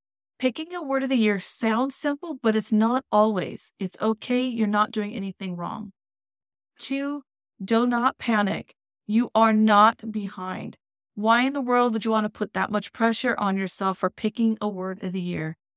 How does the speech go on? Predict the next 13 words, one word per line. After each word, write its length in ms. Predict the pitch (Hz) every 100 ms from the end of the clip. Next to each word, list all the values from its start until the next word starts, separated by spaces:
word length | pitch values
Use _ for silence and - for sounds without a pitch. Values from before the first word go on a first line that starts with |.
| _ _ _ -
It 100 | 226
is 240 | 226 226
crazy. 400 | - 262 254 214
We 180 | 170 220
do 240 | 196 240 262
it 60 |
all 140 | 262 220
the 80 |
time 280 | - 226 247
to 80 | 294
ourselves, 420 | 262 196 160 160
don't 200 | 190 202
we? 220 | 226 285